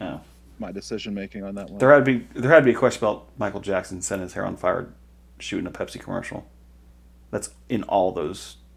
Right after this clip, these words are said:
Speaker 1: types of trivia
Speaker 2: Yep.
Speaker 1: questions.
Speaker 2: Definitely.
Speaker 1: Yeah.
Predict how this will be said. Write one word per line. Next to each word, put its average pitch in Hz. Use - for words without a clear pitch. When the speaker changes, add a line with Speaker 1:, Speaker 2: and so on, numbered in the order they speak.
Speaker 1:
types -
of 95
trivia 90
Speaker 2:
Yep. -
Speaker 1:
questions. -
Speaker 2:
Definitely. 98
Speaker 1:
Yeah. 87